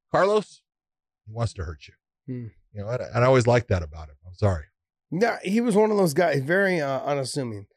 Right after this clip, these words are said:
Speaker 2: Like, you
Speaker 1: Yeah,
Speaker 2: see
Speaker 1: great
Speaker 2: him,
Speaker 1: guy.
Speaker 2: and you're just like, "I could beat your ass." And you realize,
Speaker 1: And he's, and he's
Speaker 2: "Probably not."
Speaker 1: awkward in, he's awkward in what he does, but it works.
Speaker 2: Yeah.
Speaker 1: You know, it works for him, you know.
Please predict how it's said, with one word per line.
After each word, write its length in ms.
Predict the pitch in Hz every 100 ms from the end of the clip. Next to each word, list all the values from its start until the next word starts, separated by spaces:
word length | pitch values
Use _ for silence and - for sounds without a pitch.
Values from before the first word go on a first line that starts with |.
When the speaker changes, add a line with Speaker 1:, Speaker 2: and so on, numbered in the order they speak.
| _ _ -
Speaker 2:
Like, 80 | 135
you 100 | 139
Speaker 1:
Yeah, 160 | 117 104
Speaker 2:
see 100 | 233
Speaker 1:
great 160 | 175
Speaker 2:
him, 100 | 135
Speaker 1:
guy. 180 | 117 107 -
Speaker 2:
and 140 | 139
you're 160 | 139 135
just 140 | 131
like, 280 | 139 117 110 _ _ _ _ _ _ -
"I 40 |
could 140 | 330 208
beat 220 | 110 -
your 140 | 110 98
ass." 380 | 98 156 - -
And 200 | 117 135
you 120 | 139 135
realize, 340 | 120 113 123
Speaker 1:
And 80 | 139
he's, 220 | 190 156 - _ _ _
and 140 | 160 185
he's 100 | 151
Speaker 2:
"Probably 120 | 135
not." 240 | - -
Speaker 1:
awkward 220 | - 233 208
in, 120 | 170 -
he's 200 | 175 185
awkward 500 | 165 220 233 240 185
in 140 | 156
what 140 | 151 156
he 80 | 135
does, 480 | 98 127 175 208
but 180 | 123 123
it 120 | 95 - _
works. 680 | 107 175 - _ - - - _
Speaker 2:
Yeah. 340 | 110 107 90 90 _ _ _ _ -
Speaker 1:
You 100 | 104
know, 140 | 127
it 180 | 123 85
works 320 | 92 147 -
for 140 | - 98
him, 300 | 127 127 87
you 100 | 87
know. 220 | 101